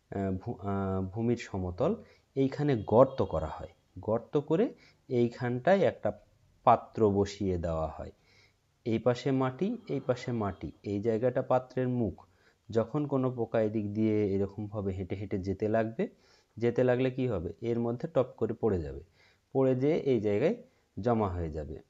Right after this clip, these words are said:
তো, আহ, এই জায়গায় জমা হলে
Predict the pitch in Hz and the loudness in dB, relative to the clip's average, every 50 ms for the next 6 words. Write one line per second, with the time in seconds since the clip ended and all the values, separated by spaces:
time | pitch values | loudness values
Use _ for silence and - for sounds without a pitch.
0 | _ _ - - - - 95 98 107 104 - 110 101 101 95 87 - - - - | _ _ -10 -8 -6 -6 -6 -8 -8 -4 -2 0 2 2 0 -2 -6 -14 -20 -20
1 | _ _ _ _ _ _ _ _ _ _ _ _ _ _ - - - - 104 104 | _ _ _ _ _ _ _ _ _ _ _ _ _ _ -20 -18 -14 -8 -6 -4
2 | 101 95 92 92 90 90 87 90 90 - - - - - - _ _ - 123 117 | -2 -2 -2 -2 -2 -2 -4 -4 -6 -10 -16 -20 -20 -20 -20 _ _ -4 0 0
3 | 120 113 113 123 123 120 123 127 127 120 113 117 120 117 117 123 139 165 262 - | 0 2 4 4 6 6 6 4 4 4 2 2 2 0 0 0 -2 -2 -2 -4